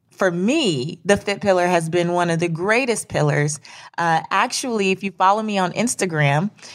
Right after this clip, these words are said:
you're going to see that I recently joined this six-week challenge. It's called a Hard Body Challenge. I'm on a quest to lose three to five percent of my body fat.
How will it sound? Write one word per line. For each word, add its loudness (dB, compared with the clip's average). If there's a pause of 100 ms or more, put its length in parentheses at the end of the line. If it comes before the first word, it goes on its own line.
you're 0
going 0
to -6
see 0
that -2
I 2
recently -2
joined 0
this 2
six-week -4
challenge. 0
It's -4
called 2
a 0
Hard -2
Body 0
Challenge. 0
I'm 0
on 2
a 0
quest -2
to -4
lose -4
three -2
to 0
five 0
percent -4
of -4
my 2
body -2
fat. -2